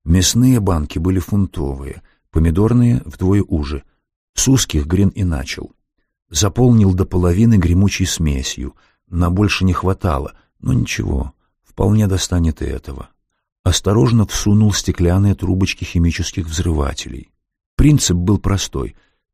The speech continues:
При соединении состав запала и гремучая смесь давали взрыв огромные разрушительные силы. Тут требовалась особенная осторожность. Сколько товарищей подорвалось, задев хрупким стеклом о металл корпуса.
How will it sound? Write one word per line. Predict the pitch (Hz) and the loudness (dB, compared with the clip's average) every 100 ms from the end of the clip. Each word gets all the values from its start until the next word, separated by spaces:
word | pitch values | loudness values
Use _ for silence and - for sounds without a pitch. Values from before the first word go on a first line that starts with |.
| _ | _
При | 104 | 2
соединении | 92 107 104 117 127 143 92 78 - _ | 4 4 6 6 6 6 6 2 -2 _
состав | - - 95 - 117 90 | -4 0 0 2 2 2
запала | 104 101 107 95 | 0 0 2 2
и | 90 104 | 0 0
гремучая | 95 98 101 87 92 | 2 4 4 2 0
смесь | 85 120 147 - - _ _ | 2 2 2 2 -6 _ _
давали | 78 107 117 104 | 0 2 4 4
взрыв | 92 117 135 - | 2 2 0 0
огромные | 95 92 120 127 117 | -2 2 4 4 4
разрушительные | 107 92 95 - 101 95 92 87 | 4 2 0 0 0 2 2 2
силы. | - - 62 50 - _ _ _ | -2 -6 -6 -8 -14 _ _ _
Тут | 98 - | -2 -2
требовалась | - 104 95 92 92 - | 0 2 2 2 2 0
особенная | 92 - 92 90 92 92 | -2 0 0 2 2 0
осторожность. | - 98 92 73 69 69 - _ _ _ _ | -2 -6 -4 -6 -6 -12 -16 _ _ _ _
Сколько | - 117 - - | 0 0 0 -2
товарищей | 95 104 87 - 85 | -2 0 -2 -2 -4
подорвалось, | 78 82 85 85 104 107 - _ _ | -6 -2 0 0 0 -2 -4 _ _
задев | 76 92 95 92 | -2 0 0 -2
хрупким | - 107 - 82 | -2 -2 0 -4
стеклом | - - - 104 117 - _ | -2 -6 0 2 2 0 _
о | 87 | 0
металл | 90 85 85 78 | 0 0 -2 -2
корпуса. | - 78 80 - 78 | -4 -8 -8 -10 -12